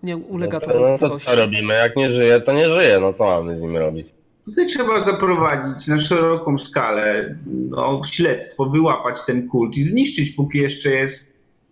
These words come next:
Speaker 3: taka możliwość.
Speaker 1: Co proponujecie?
Speaker 3: Jak to co? Znaleźć tą kapłankę.
Speaker 2: Więcej kobiet!
Speaker 3: Tylko że skurkowana jest tak chroniona magią, że Macieja nam prawie wymiotło, jak chciał na nią rzucić czar.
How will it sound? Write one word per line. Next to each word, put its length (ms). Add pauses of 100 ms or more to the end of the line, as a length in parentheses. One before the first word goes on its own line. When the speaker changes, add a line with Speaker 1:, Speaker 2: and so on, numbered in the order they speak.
(560)
Speaker 3:
taka 240
możliwość. 600 (360)
Speaker 1:
Co 160
proponujecie? 680 (1000)
Speaker 3:
Jak 200
to 140
co? 440
Znaleźć 320
tą 160
kapłankę. 360
Speaker 2:
Więcej 300 (180)
kobiet! 320 (1200)
Speaker 3:
Tylko 260
że 140
skurkowana 840
jest 140
tak 180
chroniona 360
magią, 340
że 100
Macieja 360
nam 160
prawie 280
wymiotło, 800
jak 160
chciał 240
na 100
nią 120
rzucić 360
czar. 180